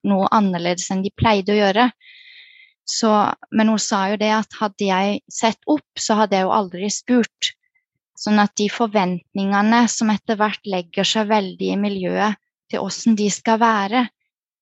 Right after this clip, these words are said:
og hvordan de skal kommunisere, det er med på l-, ofte å låse barnet fast, for du, du, du snakker annerledes til en, en du ikke tror kommer til å svare deg.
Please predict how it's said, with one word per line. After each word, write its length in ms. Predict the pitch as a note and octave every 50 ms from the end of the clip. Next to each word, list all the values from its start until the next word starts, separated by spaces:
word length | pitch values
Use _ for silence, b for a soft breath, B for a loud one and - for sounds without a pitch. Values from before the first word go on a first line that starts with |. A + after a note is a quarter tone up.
| _ _ -
og 400 | G3+ G3+ G3 - A2+ - - -
hvordan 400 | - G3+ G3 G3 - - A3+ G#3
de 80 | A3
skal 220 | G#3 - - A3+ -
kommunisere, 680 | - A3+ A3+ A3+ A#3 A3 - - A#3 G#3+ G#3 G#3 A3+ A#3 G#3
det 80 | A3
er 120 | A3 A3+ A3+
med 200 | G#3+ F#3+ F#3 -
på 120 | - G#3+ G#3+
l-, 280 | A3+ A3 A3+ - - - _ -
ofte 360 | A3+ G#3+ - - - G#3+ G3+
å 60 | G3+
låse 640 | G#3 G#3+ A3+ A3 G3+ F3+ F3+ F3 - - - A#3 G#3
barnet 360 | G3+ G3+ F#3 F3 F3+ F#3+ G#3+ -
fast, 460 | - B3+ B3 - - - - - - -
for 100 | - A3+
du, 120 | G#3+ A3+ A3 G3+
du, 140 | A3+ A3+ A3+ B B B B B B _ _
du 80 | - A3
snakker 760 | - - - B3+ B3 - - - _ _ - - B3 A#3+ -
annerledes 800 | - B3+ A#3+ A3 G#3 G3+ G3 F#3+ G3 G3+ G3 G3 A3+ A3+ - - - -
til 240 | - A3 G#3+ G#3 G#3 G#3
en, 180 | G#3 G3+ G3+ - _
en 240 | G3+ G3+ G3 G3 G3+
du 80 | G3+ G#3+
ikke 280 | G#3+ - - _ G#3 G#3 - -
tror 320 | - - G3 F#3+ G3+ G3+ -
kommer 200 | - G#3+ G#3+ G#3+ -
til 100 | - -
å 60 | -
svare 340 | A#3+ B3 A#3 G#3+ G3 G3 G3+ G#3+
deg. 180 | B3+ B3+ A#3